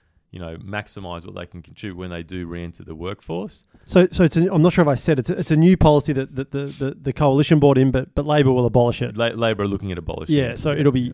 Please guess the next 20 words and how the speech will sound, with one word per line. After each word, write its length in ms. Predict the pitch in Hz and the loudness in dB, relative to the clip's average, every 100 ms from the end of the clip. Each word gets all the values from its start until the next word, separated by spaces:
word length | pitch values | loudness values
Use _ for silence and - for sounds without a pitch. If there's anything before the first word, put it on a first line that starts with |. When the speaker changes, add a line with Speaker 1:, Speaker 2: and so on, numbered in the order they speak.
| - | -2
Speaker 2:
it'll 140 | 127 | -2
be 80 | 120 | -2
gone 340 | 110 127 127 | 0 0 0
basically 600 | 110 135 117 - 123 107 - - | -2 -4 -6 -6 -8 -8 -10 -16
Speaker 1:
Yeah. 160 | 85 - | -14 -10
Speaker 2:
before 220 | 135 - | -6 -4
it 80 | 131 | -4
started 320 | - 135 127 | -2 0 0
almost 380 | 120 110 117 - | -2 -2 -6 -8
if, 100 | 123 | -6
Speaker 1:
Yeah, 120 | 92 | -4
Speaker 2:
if 100 | - | -4
Labor 180 | 123 117 | -2 -2
Speaker 1:
'cause 80 | 117 | -2
Speaker 2:
get 100 | 113 | -4
Speaker 1:
it, 40 | |
Speaker 2:
in. 60 | 110 | -4
Speaker 1:
well, 140 | 120 | -4
it 60 | 120 | -4
hasn't. 380 | 170 170 131 | -4 -4 -4